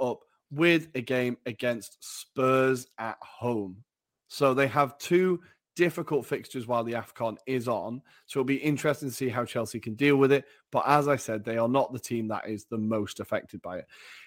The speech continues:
If we go on to who are currently second in the table, Liverpool, this is the team that are most <laughs> affected by the afcon. I think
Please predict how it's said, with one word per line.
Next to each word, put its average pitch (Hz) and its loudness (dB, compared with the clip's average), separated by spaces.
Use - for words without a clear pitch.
If 214 10
we 220 8
go 185 12
on 160 12
to 156 10
who 160 10
are 143 12
currently 135 4
second 170 2
in 110 0
the 107 -4
table, 110 -4
Liverpool, 131 4
this 208 2
is 190 4
the 160 4
team 160 10
that 143 8
are 139 8
most 135 8
<laughs> - -
affected 139 2
by 131 2
the 135 0
afcon. 123 2
I 139 4
think 135 4